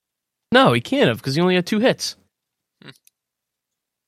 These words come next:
Speaker 1: So he mu-,
Speaker 2: Interesting.
Speaker 1: it mu-, that must have been, he must have knocked somebody in. J T had two R B Is, Nick Castellanos had two, Brandon Marsh had one.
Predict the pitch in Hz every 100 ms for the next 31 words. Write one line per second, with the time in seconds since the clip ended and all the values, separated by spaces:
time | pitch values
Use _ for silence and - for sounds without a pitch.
0 | _ - 165 170 185 - 147 156 151 160
1 | 160 156 143 131 123 113 123 131 131 -
2 | 113 107 - 107 101 101 98 104 _ _
3 | _ _ _ _ _ _ - 120 110 123
4 | 117 110 107 - 113 107 101 - 113 113
5 | 110 110 107 110 110 110 - 107 104 101
6 | 104 107 110 104 104 104 104 104 107 101
7 | 101 107 - 110 110 110 110